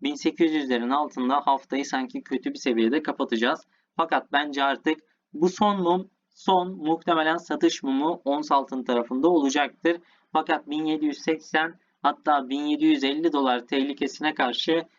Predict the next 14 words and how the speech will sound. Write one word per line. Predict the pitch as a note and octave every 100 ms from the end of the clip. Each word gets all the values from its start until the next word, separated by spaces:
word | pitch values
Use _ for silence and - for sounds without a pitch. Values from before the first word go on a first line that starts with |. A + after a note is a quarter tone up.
| _ -
ons | D#3 D#3 D3+
altın | C#3 C#3+ C3
tarafında | C3 B2 A#2+ A#2+ C#3+ F3+ - _ -
dikkatli | D3+ - D#3 - C#3
olmanız | C3+ B2 C#3+ E3 B2+
gerekiyor. | C#3 C3+ - B2+ E3+ - _ _ -
Dolar | C#3 E3+ F3+
tarafında | F#3 F3 F3 F3 F3
da | D#3+ E3+ - _ _
on | E3 F#3
beş | F#3+ F3+
elli | F3+ F3 E3
denemesi | E3 D#3+ D#3 E3
artık | E3 - E3 E3+